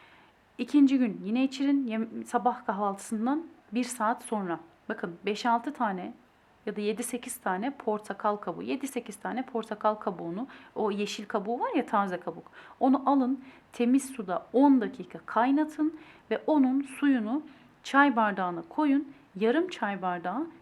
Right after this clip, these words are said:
çocuğunuza içirin. Bunu iki gün yapın. İki gün sonra çıkmadı mı? Bir gün daha ekleyebilirsiniz.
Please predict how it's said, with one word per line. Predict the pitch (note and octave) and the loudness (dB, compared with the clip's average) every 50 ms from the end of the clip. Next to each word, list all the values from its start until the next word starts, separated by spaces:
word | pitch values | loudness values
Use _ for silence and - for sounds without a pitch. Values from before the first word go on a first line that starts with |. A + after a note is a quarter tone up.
| - | -14
çocuğunuza | - - C4 B3+ G#3 A3 G#3 G#3 A3+ B3+ | -6 -2 -2 0 0 0 -2 -2 -2 -4
içirin. | - - G#3+ - - - F#3+ E3 E3 - - _ - - - - - - - - - G#3 | -4 -6 -6 -10 -10 -8 -8 -8 -10 -12 -16 _ -20 -20 -20 -20 -20 -20 -20 -20 -10 -2
Bunu | B3 E4 E4+ D4+ C#4+ D4+ D#4+ D#4 - - _ _ _ _ _ _ _ _ _ _ | 2 4 6 6 6 4 2 -2 -8 -20 _ _ _ _ _ _ _ _ _ _
iki | - C#4 - - E4+ | -8 -2 2 4 6
gün | D4+ D4 C#4 | 8 8 8
yapın. | C4 A3 - - E3 E3+ E3 - - _ - | 6 6 2 -4 -8 -10 -10 -12 -20 _ -10
İki | C4 - - D#4 | -6 -2 0 2
gün | C#4+ D4 C#4+ | 4 4 2
sonra | C#4 - D4 D4 C#4+ D4 C#4+ | 2 2 2 2 2 2 0
çıkmadı | - - C#4+ - - B3+ G3+ E3+ - | -4 -10 -6 -2 0 0 0 -2 -4
mı? | E3+ - - - - _ _ _ _ - | -8 -10 -12 -14 -20 _ _ _ _ 0
Bir | D4+ D4 | 2 6
gün | D4 C#4 B3 A3+ | 6 6 6 6
daha | G#3 F#3+ G#3 | 4 0 -2
ekleyebilirsiniz. | - F#3 - - - F#3 F#3+ E3+ E3+ E3+ - - - - - G3 B3 C#4 - | -4 -6 -8 -8 -6 -6 -4 -4 -6 -6 -8 -10 -10 -10 -6 -4 -4 -6 -6